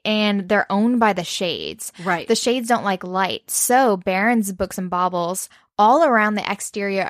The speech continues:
Speaker 1: of the building are floodlights.
Speaker 2: Mm-hmm.
Speaker 1: And c-, so they don't come to Barron's. It's like
Speaker 2: Right.
Speaker 1: Barron's Books and Baubles is like the last fortress
Speaker 2: Mm-hmm.
Speaker 1: between the dark zone and the regular world. And so whenever they go back, he turns those lights off.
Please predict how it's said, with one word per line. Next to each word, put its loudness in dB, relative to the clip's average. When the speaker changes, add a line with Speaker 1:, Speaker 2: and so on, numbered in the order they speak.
Speaker 1:
of 4
the -4
building 0
are 4
floodlights. -2
Speaker 2:
Mm-hmm. 0
Speaker 1:
And 0
c-, -12
so 2
they 2
don't 0
come -2
to -2
Barron's. -2
It's 0
like 4
Speaker 2:
Right. 2
Speaker 1:
Barron's 2
Books -2
and 0
Baubles 2
is 0
like 0
the 0
last 0
fortress -4
Speaker 2:
Mm-hmm. -6
Speaker 1:
between 2
the 2
dark 2
zone -2
and -2
the -2
regular -6
world. -4
And 4
so 2
whenever 0
they 0
go -4
back, -4
he -14
turns -6
those -4
lights -10
off. -12